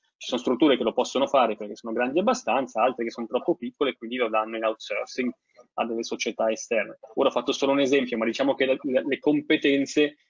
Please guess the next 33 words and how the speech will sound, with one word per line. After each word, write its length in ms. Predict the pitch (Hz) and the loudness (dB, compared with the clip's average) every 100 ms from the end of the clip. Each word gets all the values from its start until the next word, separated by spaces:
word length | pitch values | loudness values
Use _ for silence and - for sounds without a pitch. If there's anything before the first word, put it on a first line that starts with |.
| _ | _
vanno 260 | 117 123 127 | 0 0 2
cercate 720 | 151 143 - 117 - 131 127 127 | 0 0 2 2 4 2 2 0
nel 280 | 120 117 | -2 0
mercato 720 | 110 107 - - 107 - 117 - | 0 -2 0 0 0 -4 -12 -12
e 260 | 127 123 | -10 -6
oggi 400 | 123 127 135 123 _ | -2 -2 -2 -6 _
trovo 240 | 123 123 | 0 0
soprattutto 520 | 120 113 110 123 - | -2 -8 -8 -10 -10
tra 200 | - 113 | -4 -2
i, 220 | 110 110 - | -2 -4 -10
tra 200 | _ 113 | _ -4
i, 340 | 113 110 110 110 | -4 -4 -8 -8
tra 120 | 117 | -6
i 60 | 117 | -4
giovani 420 | 117 127 139 110 | 0 2 2 0
in 60 | 107 | -4
questo 260 | - - | -8 -4
ambito 300 | 117 117 107 | -2 -2 -4
delle 180 | 113 113 | -4 -6
tecnologie 720 | - 113 117 110 113 127 135 _ - | -8 -6 -2 -2 0 0 0 _ -16
abbiamo 260 | - 110 117 | -6 -2 0
diversi 420 | 110 110 110 - | 2 2 0 -4
profili 360 | 123 113 - 113 | -4 -4 -2 -2
interessanti. 760 | 107 110 104 - 107 - _ _ _ - - - | 0 -2 -4 -4 -4 -6 _ _ _ -20 -20 -6
Forse 280 | - 208 - | 0 2 4
quello 160 | 165 151 | 4 4
che 60 | |
secondo 340 | 143 151 151 156 | 2 2 4 6
me 100 | 165 | 4
un 160 | 131 | 4
po' 120 | 147 | 2
manca 420 | 147 147 127 123 139 | 4 4 2 2 4
adesso 580 | 143 127 - 147 156 | 6 4 2 0 0